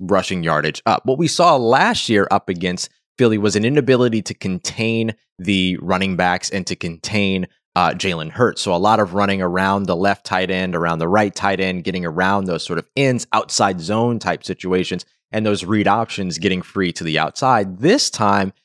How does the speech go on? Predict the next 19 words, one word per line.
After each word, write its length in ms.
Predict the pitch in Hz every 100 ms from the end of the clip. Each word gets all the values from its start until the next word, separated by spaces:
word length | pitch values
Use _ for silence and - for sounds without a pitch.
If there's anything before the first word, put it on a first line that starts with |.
| _ -
the 80 |
Saints 240 | 117 233 -
gave 140 | 220
up 120 | 208
a 60 | 156
hundred 420 | - 165 196 -
and 180 | 151 139
six 360 | - 160 - 113
rushing 320 | 131 - 143
yards 240 | 117 107
between 580 | - 98 - 127 139 151 - _ -
the 80 | 113
tackles, 600 | - 127 139 131 110 98
with 120 | 117
about 300 | 120 135 156
forty-two 800 | - - 202 247 220 - 175 175
or 120 | 156
forty 360 | - 156 180 170
plus 460 | - - 139 127